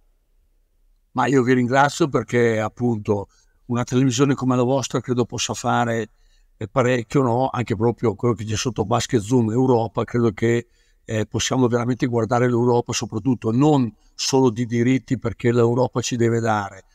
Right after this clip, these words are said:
ma anche poi adeguarsi a, a, soprattutto a questa normativa ti-, normativa di risparmio, abbattimento dei consumi, risparmio energetico, ma intelligentemente uz-, utilizzare,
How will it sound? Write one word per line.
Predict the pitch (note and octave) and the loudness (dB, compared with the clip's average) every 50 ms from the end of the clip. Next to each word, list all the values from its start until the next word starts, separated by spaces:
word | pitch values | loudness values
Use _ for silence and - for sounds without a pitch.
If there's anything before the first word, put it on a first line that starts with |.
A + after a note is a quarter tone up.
| _ _ _ _ | _ _ _ _
ma | - G#2+ | -4 -2
anche | A#2 B2+ - - C3 | 0 -2 0 -2 -4
poi | G#2 - A#2 A#2+ C3 C3+ | -2 0 0 2 4 4
adeguarsi | B2+ A#2+ A2+ A#2+ A2 A#2+ A#2+ A#2 A2+ A#2 A2+ - - C3 | 2 2 2 2 2 2 2 2 2 2 0 -2 -2 -2
a, | A#2+ A2+ - _ | -2 -2 -4 _
a, | - A2+ B2 - _ | -6 -6 -6 -6 _
soprattutto | - - C3 B2 B2 C#3 A#2 | -12 -6 -4 0 0 0 0
a | |
questa | - - A#2 - - A#2 - - _ _ _ _ | 0 -4 -6 -4 -4 -6 -6 -6 _ _ _ _
normativa | - B2+ B2 B2 A#2 A#2+ A2 - C3+ A2+ A2+ G#2 | 0 0 2 2 2 0 0 0 0 0 0 -4
ti-, | - - C#3 C3+ - - - _ _ | -4 -4 -6 -6 -6 -8 -16 _ _
normativa | - B2+ A#2+ A#2+ A#2+ B2 A#2+ - D3+ D3 C3 | -2 0 0 0 0 -4 -4 0 0 2 2
di | A#2 A2 A#2 A2 G#2 - - - _ _ | 2 0 -2 -4 -4 -6 -10 -20 _ _
risparmio, | - A#2 A#2 - - - A#2 A#2+ B2 A#2+ B2 A2+ | -2 0 0 0 0 2 2 2 4 4 2 0
abbattimento | A2+ A#2 G#2+ - B2+ B2 C3 B2 - C3+ | 0 -2 -2 0 0 0 0 0 2 0
dei | B2+ A#2 | 0 0
consumi, | - - B2 A#2 - - - C#3+ C#3 B2+ A#2 A2+ | 0 -2 -2 -2 -2 -2 -2 -2 -2 -2 -2 -2
risparmio | A#2 A#2 - - - B2 B2 B2+ B2 | -2 -4 -4 -4 -2 -2 0 0 0
energetico, | B2+ B2+ A#2 G2+ - C3+ C3+ B2 - - B2 - - D3 D3 - _ _ _ _ | 0 0 -2 -2 -2 -2 -2 -2 -4 -8 -10 -2 0 0 0 -2 _ _ _ _
ma | - - B2+ | -10 -6 -4
intelligentemente | C3 C3 - - C#3+ D3 D3 B2 B2 D3 C#3 C#3 - D3+ D#3 D#3 C#3+ C3 - - | -4 -4 -2 -2 0 0 0 2 2 0 0 2 0 2 2 2 2 0 -2 -4
uz-, | A2+ A#2+ A#2 A2 B2 - | -6 -6 -6 -6 -12 -10
utilizzare, | - B2+ - C#3 C#3 C3 A#2 A#2 C3+ B2 A2+ G#2 G2 G2 G2 G2 | -10 -8 -4 -2 -2 -2 0 2 4 4 4 4 2 -2 -8 -14